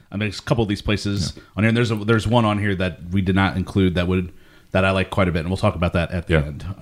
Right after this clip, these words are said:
Speaker 1: But, uh, any final thoughts before we dive in? Are you guys ready to go?
Speaker 2: Let's do it.
Speaker 1: All right. Well, let's start in the one eight matchup. The first item is the Cosmos slash Zuby's, and their pizza was the Trust Us, as I said at the beginning.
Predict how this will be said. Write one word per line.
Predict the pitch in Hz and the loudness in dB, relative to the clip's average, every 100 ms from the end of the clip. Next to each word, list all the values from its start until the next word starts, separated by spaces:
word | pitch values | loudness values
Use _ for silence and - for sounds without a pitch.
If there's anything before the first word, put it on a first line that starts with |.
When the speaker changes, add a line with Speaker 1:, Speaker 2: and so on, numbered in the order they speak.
| - | -4
Speaker 1:
But, | 95 - | -4 0
uh, | 104 95 95 90 - - _ _ _ - | 4 6 4 2 -10 -20 _ _ _ -6
any | 120 | 0
final | 131 127 | 0 2
thoughts | 147 | 2
before | - 156 | 2 0
we | 139 135 | 2 2
dive | 120 131 135 | 2 2 4
in? | 165 | 2
Are | |
you | 139 117 | 2 0
guys | 110 | 0
ready | 117 | -2
to | 113 | 0
go? | 123 85 | -2 0
Speaker 2:
Let's | 85 | 0
do | - 147 | 4 2
it. | 151 - | 2 -4
Speaker 1:
All | 98 110 | 0 2
right. | 113 98 - - _ | 2 2 -4 -20 _
Well, | 98 | -2
let's | 120 123 | -2 -2
start | - 135 | 0 0
in | 117 | 0
the | 117 | -2
one | 117 | 0
eight | 113 101 | 0 -2
matchup. | 98 - 98 - - - - | -4 -2 -4 -4 -10 -18 -2
The | 101 | 0
first | - 135 131 - - - | 2 2 2 -2 -14 0
item | 110 98 92 - | 2 2 -2 0
is | 107 95 | 0 0
the | 101 107 104 95 95 95 - | -2 0 0 -2 -8 -8 -10
Cosmos | - 131 120 131 123 131 - | 0 2 4 2 2 0 -4
slash | - - 117 117 113 - | -8 0 4 4 2 -2
Zuby's, | 107 113 107 92 | 0 2 2 2
and | 101 | 2
their | 117 | 2
pizza | - 131 123 | 0 -2 0
was | 107 101 | 0 -2
the | - | -4
Trust | - 131 170 | -2 0 0
Us, | - | 0
as | 110 95 | -2 -2
I | |
said | 90 107 | -2 -2
at | 98 | -2
the | |
beginning. | 92 117 151 | -2 2 2